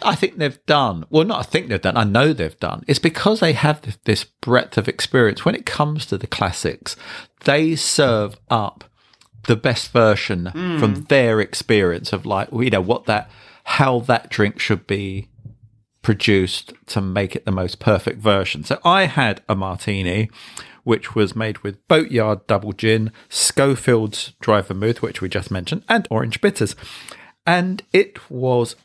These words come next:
Speaker 1: everything a great martini should be, in my opinion. It was the perfect temperature, the perfect dilution, and just the perfect balance, a perfect martini.
Speaker 2: Mm, wonderful. Perfect, you say.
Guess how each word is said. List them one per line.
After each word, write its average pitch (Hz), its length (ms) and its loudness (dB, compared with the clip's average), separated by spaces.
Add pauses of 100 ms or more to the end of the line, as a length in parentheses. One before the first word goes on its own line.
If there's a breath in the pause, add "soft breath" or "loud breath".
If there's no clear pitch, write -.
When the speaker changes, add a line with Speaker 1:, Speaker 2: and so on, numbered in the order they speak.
(120)
Speaker 1:
everything 98 880 0 (100)
a 107 60 -4
great 127 320 0
martini 95 760 -6
should - 260 -2
be, 85 280 -8
in 95 80 -8
my 92 160 -6
opinion. 95 380 -10
It 80 80 -12
was - 140 -18
the 107 80 -4
perfect 151 420 -2
temperature, 147 600 0 (260 loud breath)
the - 80 -2
perfect - 400 0
dilution, 101 760 -2 (360 loud breath)
and 113 680 0 (220)
just - 320 0 (160)
the 98 80 -6
perfect - 640 0 (240)
balance, 87 420 -4 (100)
a 107 80 -2
perfect - 680 -2
martini. 85 680 -8
Speaker 2:
Mm, 160 720 -4
wonderful. 156 720 -2 (280 loud breath)
Perfect, 254 600 0
you 151 120 0
say. 147 340 0